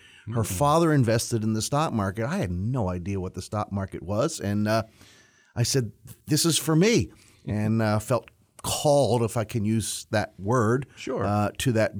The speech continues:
Speaker 1: uh, that business, and been doing it ever since.
Speaker 2: So one of the things that I personally appreciate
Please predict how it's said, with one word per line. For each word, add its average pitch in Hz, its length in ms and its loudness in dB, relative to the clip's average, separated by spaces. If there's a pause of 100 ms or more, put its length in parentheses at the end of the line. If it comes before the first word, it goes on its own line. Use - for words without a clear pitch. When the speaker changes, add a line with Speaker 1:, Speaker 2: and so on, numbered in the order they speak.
(160)
Speaker 1:
uh, 104 260 0
that 101 300 -2
business, 123 440 0
and 117 280 -2
been 117 140 -2
doing 135 160 -2
it 143 80 -2
ever 143 160 -6
since. - 400 -10 (140)
Speaker 2:
So 156 240 0
one 165 320 0
of 240 80 4
the 135 120 4
things 123 400 2
that 107 140 2
I 110 320 2 (420)
personally 110 560 -2
appreciate 95 760 -6